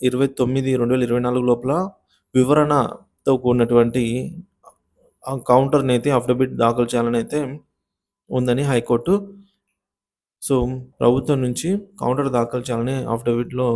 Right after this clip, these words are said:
పేర్కొందనమాట హైకోర్టు ఆదేశించింది. ఇక ప్రభుత్వం నిర్ణయం వెనుక ముఖ్య అంశాలు అయితే ఈ మేరకు పెన్షనర్లకు న్యాయం అండి. పెన్షనర్లు పెట్టిన పిటిషన్లలో కమ్యూటేషన్ పునరుద్ధరణ కాలాన్ని పదహైదు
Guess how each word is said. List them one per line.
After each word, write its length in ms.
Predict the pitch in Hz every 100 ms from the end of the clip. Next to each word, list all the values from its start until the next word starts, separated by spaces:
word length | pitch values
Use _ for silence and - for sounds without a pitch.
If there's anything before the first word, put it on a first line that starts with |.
| 120
పేర్కొందనమాట 600 | 117 113 117 113 113 120
హైకోర్టు 400 | 117 113 117 117
ఆదేశించింది. 680 | 113 110 120 117 120 143 196 - - - _
ఇక 100 | 143 139 127
ప్రభుత్వం 480 | 135 135 151 160 143
నిర్ణయం 380 | 127 123 131 127
వెనుక 280 | 120 117 127
ముఖ్య 360 | 117 - 120
అంశాలు 300 | 117 117 113
అయితే 140 | 110 123
ఈ 60 | 113
మేరకు 320 | 113 113 147 185 - - _ _ 139
పెన్షనర్లకు 640 | 135 139 143 139 123 120
న్యాయం 340 | 127 113 110 113
అండి. 220 | 113 117 127 123
పెన్షనర్లు 520 | 120 117 117 127 120
పెట్టిన 320 | 120 113 123 117
పిటిషన్లలో 640 | 120 117 120 120 113 120
కమ్యూటేషన్ 560 | 131 120 120 127 131 123
పునరుద్ధరణ 580 | 120 113 117 117 117 117
కాలాన్ని 420 | - 113 113 117
పదహైదు 400 | - 117 120 117